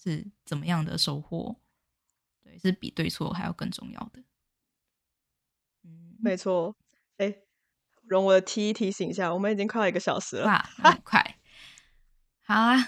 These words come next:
Speaker 1: 我们还有，
Speaker 2: 我真是
Speaker 1: 还有什么功能没讲？
Speaker 2: 我们今，我们今天讲，
Speaker 1: <laughs>
Speaker 2: 我们今天大部分都是讲一类嘛，就是
Speaker 1: 嗯。
Speaker 2: T E、F E、S E跟N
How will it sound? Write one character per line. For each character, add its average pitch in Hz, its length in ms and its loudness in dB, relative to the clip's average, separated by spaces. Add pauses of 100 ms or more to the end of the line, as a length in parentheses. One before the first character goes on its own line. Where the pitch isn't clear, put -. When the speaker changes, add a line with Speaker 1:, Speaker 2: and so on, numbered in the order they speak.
(140)
Speaker 1:
我 214 60 -8
们 202 120 4
还 202 180 2
有， 226 140 4
Speaker 2:
我 208 200 6
真 339 460 -2
是 - 60 -8 (720)
Speaker 1:
还 254 100 0
有 262 100 6
什 262 140 2
么 196 360 0
功 208 200 6
能 190 260 6
没 190 100 2
讲？ 262 200 4
Speaker 2:
我 294 40 2
们 330 60 -2
今， - 340 -8
我 208 60 6
们 202 160 6
今 269 200 4
天 277 360 6 (300)
讲， 170 360 4 (140)
Speaker 1:
<laughs> 233 160 -8
Speaker 2:
我 208 100 0
们 202 140 6
今 254 80 6
天 302 100 6
大 269 160 6
部 214 120 0
分 208 180 4
都 190 180 0
是 196 80 -2
讲 120 320 -2 (1000)
一 202 160 -2
类 214 180 8
嘛， 170 380 0
就 190 100 0
是 190 120 4
Speaker 1:
嗯。 185 320 -2
Speaker 2:
T 180 80 -4
E、 185 160 -4
F - 240 -6
E、 113 260 -4
S - 340 -8
E 107 200 -6
跟 156 200 4
N 147 220 -6